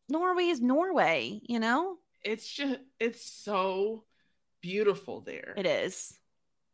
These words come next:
Speaker 2: I wanna
Speaker 1: Can't
Speaker 2: go exactly there. Like,
Speaker 1: I,
Speaker 2: I
Speaker 1: I wanna
Speaker 2: wanna take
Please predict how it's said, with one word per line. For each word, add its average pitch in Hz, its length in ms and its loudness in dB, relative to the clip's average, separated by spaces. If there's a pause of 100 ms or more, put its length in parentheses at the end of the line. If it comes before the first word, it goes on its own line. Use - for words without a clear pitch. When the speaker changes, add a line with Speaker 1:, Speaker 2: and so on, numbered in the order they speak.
(760)
Speaker 2:
I 233 120 6
wanna 415 240 4
Speaker 1:
Can't 233 100 2
Speaker 2:
go 220 220 6
exactly 180 680 2
there. 120 440 -4 (300)
Like, 233 140 12
Speaker 1:
I, 226 60 10
Speaker 2:
I - 20 12
Speaker 1:
I - 80 12
wanna 285 60 12
Speaker 2:
wanna 349 140 12
take - 80 6